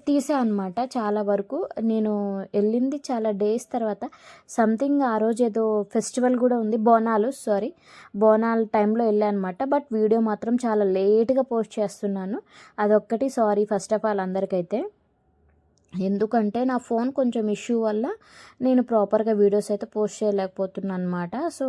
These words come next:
అందువల్ల నేను already ఇంతకుముందు షార్ట్ వీడియోస్లలో కూడా అప్-, అప్-, మ్,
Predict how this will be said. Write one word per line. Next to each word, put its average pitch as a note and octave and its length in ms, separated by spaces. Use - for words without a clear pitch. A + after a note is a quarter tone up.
అందువల్ల G3+ 420
నేను G#3+ 220
already G#3 320
ఇంతకుముందు A#3+ 420
షార్ట్ G#3 320
వీడియోస్లలో G#3+ 560
కూడా A#3 160
అప్-, - 100
అప్-, - 100
మ్, G#3 180